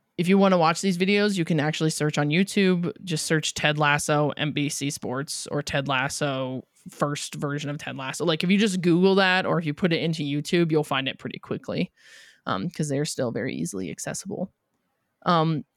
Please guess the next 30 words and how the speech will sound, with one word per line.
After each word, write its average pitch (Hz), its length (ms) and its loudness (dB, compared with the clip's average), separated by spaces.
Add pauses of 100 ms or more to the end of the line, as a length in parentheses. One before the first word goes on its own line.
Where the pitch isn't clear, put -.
after 302 260 2
this 277 200 2
set 226 160 0
of 196 100 2
commercials 165 500 2
aired, 147 480 -2
the 165 60 -2
trio 190 400 4
actually 170 320 2
went 165 160 2
on 156 160 0
to - 100 -10
develop 156 440 -2
the 151 60 -10
character 151 380 -2
further. 185 640 0 (420)
Um, 151 280 -2
something, 170 680 2
if 160 140 -2
you 160 80 2
do 165 200 4
end 160 140 4
up 156 100 0
watching 156 720 0
the, 151 400 -2
uh, 76 380 -4 (420)
the 170 140 0
commercial, 165 520 2
the 160 140 0
campaigns, 151 680 0